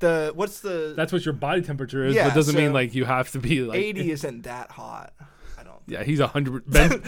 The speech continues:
Speaker 2: Ben's looking at me.
Speaker 1: Brainwashed.
Speaker 2: Ben knows. Ben
Speaker 1: I got
Speaker 2: knows.
Speaker 1: problems, guys. <laughs>
Speaker 2: Dude,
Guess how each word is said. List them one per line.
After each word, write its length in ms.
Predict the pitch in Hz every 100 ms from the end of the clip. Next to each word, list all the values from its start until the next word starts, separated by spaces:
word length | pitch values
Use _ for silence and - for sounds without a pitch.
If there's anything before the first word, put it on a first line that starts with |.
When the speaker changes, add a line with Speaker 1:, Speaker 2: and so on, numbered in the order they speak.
| -
Speaker 2:
Ben's 240 | - 285 220
looking 200 | 214 226
at 160 | 175
me. 140 | 170 165
Speaker 1:
Brainwashed. 260 | - 190
Speaker 2:
Ben 180 | - 208
knows. 340 | 196 160 165 156
Ben 200 | 175 196
Speaker 1:
I 40 |
got 100 | 175
Speaker 2:
knows. 180 | 170 -
Speaker 1:
problems, 500 | 190 214 185 165 -
guys. 480 | 180 175 185 208 - 294
<laughs> 60 |
Speaker 2:
Dude, 280 | 208 196 -